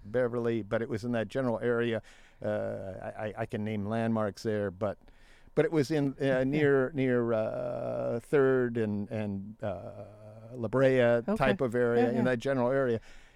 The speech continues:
Speaker 1: He's
Speaker 2: And
Speaker 1: going
Speaker 2: just,
Speaker 1: ninety
Speaker 2: yeah,
Speaker 1: and he
Speaker 2: just all of a
Speaker 1: loses
Speaker 2: sudden his
Speaker 1: control
Speaker 2: car just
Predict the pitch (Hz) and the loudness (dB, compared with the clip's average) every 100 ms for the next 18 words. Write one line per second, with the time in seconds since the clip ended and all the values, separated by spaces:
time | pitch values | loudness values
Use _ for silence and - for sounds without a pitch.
0 | - 180 208 156 127 120 131 135 165 180 | -2 4 6 6 4 2 2 2 2 2
1 | 180 180 151 143 170 170 165 - 185 151 | 4 4 4 4 6 6 4 2 2 4
2 | 180 131 147 139 127 139 | 4 6 6 4 2 -2